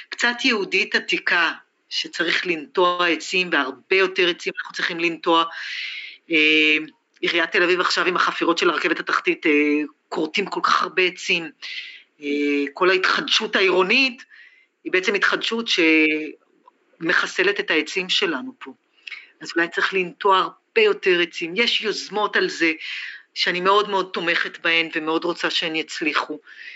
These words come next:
אה, שיהיה לנו, אה, לדאוג לבעלי החיים שנכחדים. אה, לדאוג להתחממות הגלובלית כמה שפחות,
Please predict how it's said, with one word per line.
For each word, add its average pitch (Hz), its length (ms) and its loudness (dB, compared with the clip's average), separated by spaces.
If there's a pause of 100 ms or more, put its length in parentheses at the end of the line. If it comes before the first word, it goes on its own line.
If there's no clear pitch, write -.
(240)
אה, 147 560 4 (260)
שיהיה 165 260 4
לנו, 165 400 -4 (260)
אה, 151 320 -6 (600)
לדאוג 180 460 4
לבעלי 185 520 2
החיים 165 440 0
שנכחדים. 156 1080 0 (1300)
אה, 180 200 4
לדאוג 202 300 4
להתחממות 226 680 2
הגלובלית 165 580 2
כמה 165 240 -4
שפחות, - 760 -2